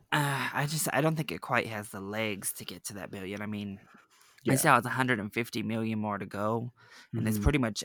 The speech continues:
Speaker 1: out everywhere around the world. So I, I don't think it quite has those legs, but
Speaker 2: Mm-hmm.
Speaker 1: you know, when we're talking about a movie like this,
Speaker 2: Yeah.
Speaker 1: a billion is like eye in the sky, like, whoa,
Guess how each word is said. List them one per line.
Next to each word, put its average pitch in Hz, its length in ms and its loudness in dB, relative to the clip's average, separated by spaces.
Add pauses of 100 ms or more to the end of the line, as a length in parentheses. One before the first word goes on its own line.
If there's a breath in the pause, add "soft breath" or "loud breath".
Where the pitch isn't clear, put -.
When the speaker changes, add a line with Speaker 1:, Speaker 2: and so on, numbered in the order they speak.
Speaker 1:
out 110 340 2
everywhere 131 800 6
around 110 460 2
the 104 80 -4
world. 127 640 4 (520 soft breath)
So 113 580 4 (580)
I, 139 180 8
I 147 120 8
don't 160 260 8
think 175 160 -4
it 151 100 -2
quite 156 280 8
has 147 220 6
those 147 340 6
legs, 147 480 4
but 110 400 2
Speaker 2:
Mm-hmm. 98 260 -2 (300)
Speaker 1:
you 139 140 0
know, 98 120 0
when 113 220 -2
we're 127 80 4
talking 110 340 -6
about 95 180 -8
a 95 40 -8
movie 95 240 -8
like 92 240 -10
this, - 420 -12 (460)
Speaker 2:
Yeah. 113 140 2
Speaker 1:
a 127 40 4
billion 180 720 8
is 123 280 0
like 110 520 4 (460 soft breath)
eye 139 300 12
in 127 180 6
the 113 80 2
sky, 113 760 8
like, 104 280 -2
whoa, 110 680 4